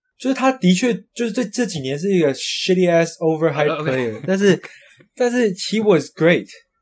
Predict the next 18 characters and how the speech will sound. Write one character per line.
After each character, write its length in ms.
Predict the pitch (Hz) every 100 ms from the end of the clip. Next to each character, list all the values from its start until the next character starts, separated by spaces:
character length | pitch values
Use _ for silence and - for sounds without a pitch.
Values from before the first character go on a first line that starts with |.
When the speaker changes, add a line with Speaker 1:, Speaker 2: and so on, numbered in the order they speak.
| _ -
Speaker 2:
He 60 |
was 200 | 101 156
Speaker 1:
他， 140 | - 185
Speaker 2:
great。 100 | -
Speaker 1:
他， 220 | 165 185 185 _ _ _ -
yeah， 240 | 165 143
他， 200 | 117 180
他 220 | 185 190 190
是 480 | 202 175 139 113 _ _ _
顶 240 | - 110 104
级 260 | 107 107
球 320 | 110 - 104 104
星 220 | 104 98
欸， 100 | 98 -
like 100 | 113
联 160 | 117 120
盟 260 | 117 113 _ - -
top 200 | 131